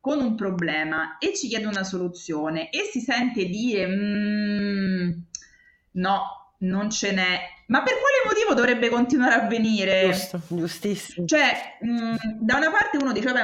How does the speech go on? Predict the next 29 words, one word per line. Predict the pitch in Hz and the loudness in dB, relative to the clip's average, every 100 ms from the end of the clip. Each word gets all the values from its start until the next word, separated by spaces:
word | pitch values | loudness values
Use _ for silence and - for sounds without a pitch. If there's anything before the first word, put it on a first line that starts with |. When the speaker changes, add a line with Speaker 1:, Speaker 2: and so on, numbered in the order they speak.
| 196 | 0
Speaker 1:
ma | 190 - - | -2 -8 -6
mi | 196 | -2
prendi | 196 196 196 | 0 0 0
in | 190 190 | 0 0
giro? | 208 196 185 180 208 190 | 0 0 0 0 0 0
Non | 185 | -2
è | 226 | -2
che | 226 | 0
allora | 190 202 185 | -2 0 0
mi | 180 | -2
dici | 196 185 175 | -2 -4 -2
che | 175 | -2
la | 175 | -2
soluzione | 185 175 - 196 | -2 -2 -4 -4
c'è | 175 190 | -2 -2
soltanto | 185 175 170 190 190 | -2 -4 -2 -2 -2
per | 170 170 | -2 -2
farmi | 175 170 170 | -2 0 0
venire." | 175 175 160 151 147 | 0 0 0 -2 -2
No, | 214 254 - | 0 0 0
il | 208 | -2
punto | 311 339 330 185 | 0 0 0 -2
qua | 247 | 0
è | 202 | 0
un | 165 196 | 0 0
altro. | 196 165 170 175 165 160 | 2 0 -2 -2 -2 -2
Il | 226 220 | -2 -4
punto | 220 330 339 330 294 | 0 -2 0 0 0
è, | 180 185 254 | 2 2 0